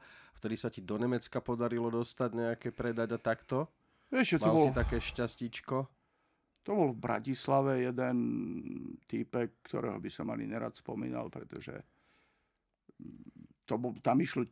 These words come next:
Speaker 2: čisto len skutočne o to, aby, aby, aby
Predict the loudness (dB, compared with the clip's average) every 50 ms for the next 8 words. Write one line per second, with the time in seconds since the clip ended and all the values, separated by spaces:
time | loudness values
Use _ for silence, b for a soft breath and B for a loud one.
0 | _ _ -8 -2 0 0 0 0 0 2 2 4 4 4 2 2 -2 -4 -8 -4
1 | -4 -2 0 0 0 0 -2 -2 -2 -2 -4 -2 -2 -4 -2 -2 -2 -2 -2 -2
2 | -2 -2 -2 -2 -4 -4 -6 -8 -6 -4 -4 -4 -4 -6 -10 b b b b b
3 | b b -14 -10 -10 -6 -4 -2 -2